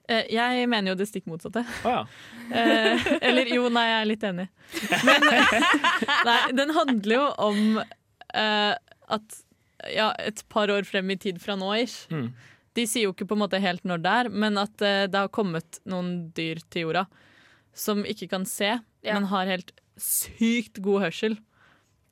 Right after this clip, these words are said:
Speaker 1: Så hvis du lager en lyd, så er det, da blir du slakta rett ned.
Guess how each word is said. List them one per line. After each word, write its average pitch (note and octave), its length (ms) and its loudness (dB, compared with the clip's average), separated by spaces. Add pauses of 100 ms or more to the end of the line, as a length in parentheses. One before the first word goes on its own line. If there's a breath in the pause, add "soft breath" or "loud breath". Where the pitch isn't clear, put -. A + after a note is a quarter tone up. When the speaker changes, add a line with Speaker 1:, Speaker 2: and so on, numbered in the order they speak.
Speaker 1:
Så A3 140 0
hvis A3 180 -2
du A#3 100 -2
lager F#3 320 0
en F#3 100 -4
lyd, G#3+ 280 -2 (160)
så - 240 -4
er E3+ 100 -2
det, G3 120 -2 (380)
da F#3 100 0
blir G3 200 -4
du A3 80 -4
slakta G#3+ 340 -2
rett F#3+ 200 -4
ned. G3 180 -6